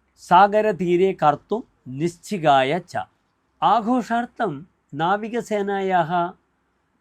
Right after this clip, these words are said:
युद्धनौकाः, युद्धविमानानि, अन्तर्वाहिन्यः, इतरसन्नाहाश्च राजधान्याम्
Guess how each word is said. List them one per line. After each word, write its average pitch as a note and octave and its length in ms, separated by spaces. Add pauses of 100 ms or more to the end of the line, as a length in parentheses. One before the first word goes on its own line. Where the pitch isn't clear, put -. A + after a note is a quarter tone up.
(200)
युद्धनौकाः, E3 1160 (440)
युद्धविमानानि, F3+ 1300 (460)
अन्तर्वाहिन्यः, F3 1400 (280)
इतरसन्नाहाश्च F#3 1120
राजधान्याम् E3+ 1000